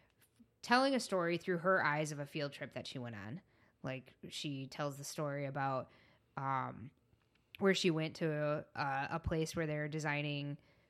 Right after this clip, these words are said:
food for, like, Packing for Mars, so where they're designing space food. And so she talks all about, like, going to that place and then learning about the space food. Or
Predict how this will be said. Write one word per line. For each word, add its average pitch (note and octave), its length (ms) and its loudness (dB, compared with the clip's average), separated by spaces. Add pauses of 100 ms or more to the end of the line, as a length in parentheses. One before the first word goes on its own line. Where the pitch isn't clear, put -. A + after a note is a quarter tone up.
food E3 560 2
for, C#3+ 680 -2 (580)
like, C#3+ 140 -10
Packing D#3+ 320 -4
for D#3+ 120 -6
Mars, F3+ 400 6
so D#3+ 180 0
where D#3 280 0
they're D#3 120 -2
designing D3 520 -6
space F#3 340 2
food. C3+ 300 -8
And C#3 100 -8
so D3+ 80 -8
she - 140 -12
talks C#3+ 240 -4
all C#3+ 140 0
about, C#3 180 -2
like, C#3+ 160 -8
going D#3 300 -2
to D3+ 60 -6
that C#3 180 -4
place A3+ 360 2
and E3+ 80 -4
then C#3+ 140 -4
learning D3+ 260 -4
about C3+ 220 -6
the D3 80 -10
space G3 300 0
food. D#3+ 480 -2
Or C#3 360 -6